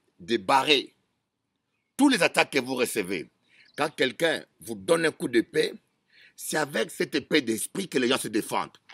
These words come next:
Pa ! Pa ! Pa ! Ils se défendent avec ça. Donc, l'épée de l'esprit, l'épée a une fonction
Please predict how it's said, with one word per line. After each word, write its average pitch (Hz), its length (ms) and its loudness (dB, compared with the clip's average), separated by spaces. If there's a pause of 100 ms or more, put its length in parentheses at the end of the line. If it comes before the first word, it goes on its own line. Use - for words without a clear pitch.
(120)
Pa ! - 100 6 (1040)
Pa ! - 80 6 (1040)
Pa ! - 100 12 (1160)
Ils 139 60 -4
se 170 80 2
défendent 147 520 -2
avec 110 280 0
ça. - 300 -4 (920)
Donc, 143 280 4 (140)
l'épée 135 380 0
de 165 120 0
l'esprit, 113 520 -2
l'épée 165 540 0 (580)
a 151 140 10
une 151 160 -2
fonction 147 720 0